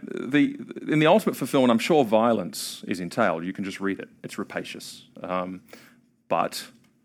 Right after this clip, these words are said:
where we see arrogance in world powers in our day, that wearing out of the saints can take on a few different flavors. Um, that wearing out of the saints,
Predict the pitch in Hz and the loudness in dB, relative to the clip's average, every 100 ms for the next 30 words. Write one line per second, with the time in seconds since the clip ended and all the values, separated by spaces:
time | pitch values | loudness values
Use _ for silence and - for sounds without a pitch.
0 | _ - 104 120 120 113 139 123 101 123 | _ -14 2 4 4 4 4 4 4 2
1 | 127 127 - - - _ _ _ - 113 | 2 0 0 -6 -8 _ _ _ -2 0
2 | 98 110 113 113 110 101 113 113 98 92 | 2 4 4 2 0 2 2 -2 -4 -4
3 | 92 92 98 131 - - - - 127 123 | -4 -4 -4 -8 -14 -20 -4 0 0 4
4 | 147 196 165 131 110 113 - 123 110 - | 4 4 2 -2 -2 -4 -2 -2 -4 -6
5 | 110 123 117 113 104 131 127 123 107 - | -4 -2 -2 -2 -2 0 0 -2 -6 -2
6 | 139 160 87 87 - - _ _ _ _ | -2 -2 -6 -12 -14 -18 _ _ _ _
7 | _ _ _ - 101 98 95 92 98 - | _ _ _ 0 2 2 0 -6 -12 -20
8 | _ _ _ _ - 127 143 202 185 147 | _ _ _ _ 0 2 4 4 4 2
9 | 123 120 - 151 117 - - | 2 0 0 0 0 -4 -10